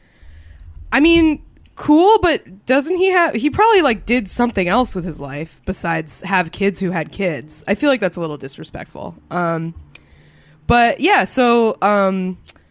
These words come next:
I guess this is a thing that happens when you live in a country where they didn't, like, burn everything down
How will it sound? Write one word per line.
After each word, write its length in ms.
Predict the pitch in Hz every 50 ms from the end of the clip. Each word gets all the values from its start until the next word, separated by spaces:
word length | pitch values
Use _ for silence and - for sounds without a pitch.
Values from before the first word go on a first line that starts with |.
| _ _ _ -
I 60 | - 240
guess 200 | 262 294 311 -
this 160 | 359 320 349
is 120 | 370 302 339
a 60 | 311
thing 220 | - 294 285 294
that 120 | 269 202 190
happens 420 | 190 208 196 202 233 240 233 -
when 80 | 214 214
you 120 | 202 190 185
live 140 | 190 190 185
in 100 | 196 190
a 60 | 175
country 480 | - - - 180 185 - - 196 196 196
where 500 | 180 175 175 170 165 165 165 160 156 - -
they 200 | - 165 180 170
didn't, 380 | 165 175 170 175 175 - - -
like, 360 | 175 170 160 156 156 - - _ _ _ _ _ _ _ _ _ - 160 - -
burn 340 | 202 196 190 196 196 190 190
everything 640 | - 175 185 170 180 185 190 - - 185 175 175
down 560 | 175 175 170 160 165 170 170 180 180 190 -